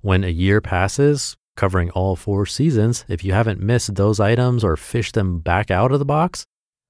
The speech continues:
then the box is all set and ready to donate. I think that's one of the easiest ways to get started with the least amount of friction. But in any case, hopefully this article sparked some ideas for you or things to think about.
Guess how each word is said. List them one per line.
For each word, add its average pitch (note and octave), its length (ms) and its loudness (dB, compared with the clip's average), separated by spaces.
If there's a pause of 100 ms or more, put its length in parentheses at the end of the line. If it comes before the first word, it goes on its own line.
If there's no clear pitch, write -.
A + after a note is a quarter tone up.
(140)
then F#2+ 100 -4
the F#2+ 80 -2
box C3 500 2
is A2 180 0
all G#2 220 2
set B2+ 300 0
and A2+ 220 2
ready A#2 240 2
to A2+ 120 -4
donate. A#2 420 0 (640)
I - 40 -18
think C3 140 2
that's A#2+ 160 2
one G#2+ 140 2
of G#2 60 2
the F#2+ 220 -4
easiest A#2+ 440 2
ways E2 280 0
to - 80 -12
get E2 160 -2
started E2 480 2
with E2 440 0
the E2+ 120 2
least E2 320 0
amount E2+ 220 2
of D#2 60 -2
friction. G2+ 500 -4 (760)
But G2+ 120 0
in G2+ 80 2
any A#2+ 180 2
case, A#2 400 0 (120)
hopefully A#2 260 0
this A#2 160 0
article A#2 300 2
sparked - 360 0
some A2 160 -2
ideas G#2+ 420 0
for A2+ 280 2
you A2 320 2
or F2 200 -2
things A2 280 -2
to G2 100 -4
think G2+ 200 -4
about. G2 300 0